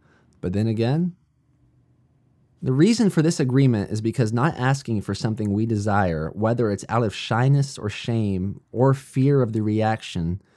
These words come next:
is a great way to not honor ourselves and to shut ourselves down,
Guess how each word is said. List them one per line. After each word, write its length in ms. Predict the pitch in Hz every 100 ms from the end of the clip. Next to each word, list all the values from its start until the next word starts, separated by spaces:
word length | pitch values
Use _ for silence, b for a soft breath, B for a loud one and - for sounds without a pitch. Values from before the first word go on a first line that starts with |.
| b b
is 160 | - 110
a 100 | 98
great 400 | 95 107 120 147
way 400 | 110 110 98 85
to 220 | - -
not 640 | 92 90 98 127 - - - - _
honor 360 | 98 95 92 80
ourselves 680 | 73 78 - 71 67 69 - -
and 140 | 101
to 140 | 90 90
shut 440 | - - 107 117 -
ourselves 580 | 87 - 92 95 92
down, 640 | 98 - 87 73 71 -